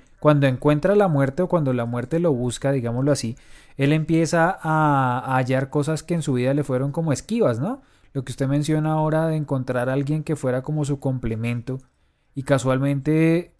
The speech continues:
termina siendo como una decisión un poco catastrófica el hecho de que ese encuentro entre Donnie y su novia, pues, se convierta en el fin para uno de los dos.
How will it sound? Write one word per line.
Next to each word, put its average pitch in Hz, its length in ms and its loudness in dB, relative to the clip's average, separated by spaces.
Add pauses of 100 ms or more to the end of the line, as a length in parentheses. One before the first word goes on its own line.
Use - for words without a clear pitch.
(100)
termina 139 380 0
siendo 151 320 -2
como 160 220 -2
una 135 180 0
decisión 139 400 -2
un 135 100 -4
poco 143 260 -2
catastrófica 139 800 -2 (340)
el 127 120 2
hecho 123 280 0
de 143 160 2
que 131 480 0
ese 135 140 -2
encuentro 151 500 -2
entre 151 540 0
Donnie 143 380 0
y 165 40 2
su 151 160 -2
novia, 131 480 -2
pues, 139 160 0
se 139 120 -4
convierta 123 520 -4
en 143 80 0
el 127 80 -2
fin 123 240 -8
para 135 220 -2
uno 127 220 -2
de 131 60 0
los 123 180 -2
dos. 113 300 -8